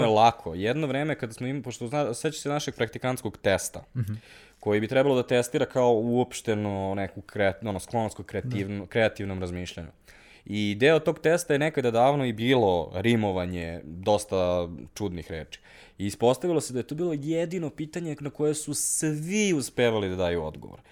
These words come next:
Speaker 2: Znači, svi
Speaker 1: Mhm.
Speaker 2: mogu da srimuju, kao, uopšte nije teško rimovati.
Speaker 1: Da.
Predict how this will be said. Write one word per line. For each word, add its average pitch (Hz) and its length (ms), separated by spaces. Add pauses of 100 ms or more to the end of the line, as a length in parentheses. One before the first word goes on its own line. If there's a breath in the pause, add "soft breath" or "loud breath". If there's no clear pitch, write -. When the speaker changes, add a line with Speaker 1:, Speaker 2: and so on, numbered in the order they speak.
(340 soft breath)
Speaker 2:
Znači, 107 240
svi 165 480
Speaker 1:
Mhm. 180 40
Speaker 2:
mogu 147 260
da 110 80
srimuju, 80 580
kao, 92 260
uopšte 135 320
nije 170 240
teško 135 680
rimovati. 107 580
Speaker 1:
Da. - 60